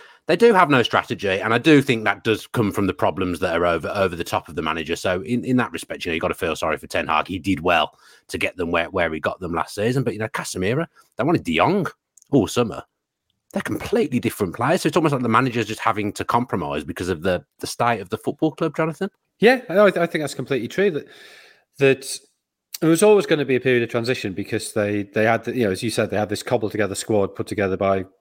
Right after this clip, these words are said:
Speaker 2: four or five different managers and, and no sort of overarching strategy. And the strategy, if there was one, you know, there was that season where they suddenly, "Oh, we're, we're gonna sign young players," and they signed Dan James and a couple of other,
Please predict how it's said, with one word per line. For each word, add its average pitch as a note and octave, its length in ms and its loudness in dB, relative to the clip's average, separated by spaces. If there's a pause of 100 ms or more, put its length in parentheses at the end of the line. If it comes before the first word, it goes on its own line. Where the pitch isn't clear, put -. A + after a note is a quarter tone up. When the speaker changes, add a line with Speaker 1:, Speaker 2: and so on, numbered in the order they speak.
(140)
Speaker 2:
four A2 140 4
or F#2+ 80 0
five G2+ 200 2
different G2 200 -8
managers G2+ 520 -4 (520)
and, G#2+ 200 2
and G#2+ 200 0
no G#2+ 240 4
sort G2 180 -2
of F#2 80 -2
overarching G2 540 0
strategy. G2+ 440 0
And F2+ 80 0
the G2 60 -4
strategy, G2 640 -2 (320)
if A2+ 120 0
there A2 80 2
was A2+ 280 4
one, F#2+ 300 0 (400)
you C3 100 6
know, G#2 80 6
there - 100 -8 (140)
was C3 140 4
that D3+ 160 6
season C#3 320 4
where A2+ 80 2
they G#2+ 60 2
suddenly, A#2 200 -2
"Oh, A#2+ 300 6
we're, A#2 260 -4
we're C3 100 4
gonna D3 200 4
sign B2 240 2
young C3 180 2
players," G2 300 -2
and G2 80 -2
they G#2 40 0
signed A#2 360 0
Dan G#2 240 0
James G2+ 640 0 (460)
and G2 340 2
a G#2 60 -4
couple - 260 -4
of F#2+ 60 0
other, G2+ 300 2